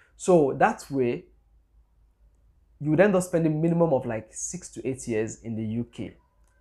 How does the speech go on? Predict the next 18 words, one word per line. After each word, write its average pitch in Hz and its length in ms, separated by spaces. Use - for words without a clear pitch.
And 127 100
by 120 140
then, 131 200
you 123 60
can 123 140
now 139 100
start 139 220
applying 117 420
for 104 400
your 117 100
permanent 117 460
residency. 107 540
And 123 160
that's 147 200
exactly, 120 720
that's 151 220
one 143 100
of, 120 160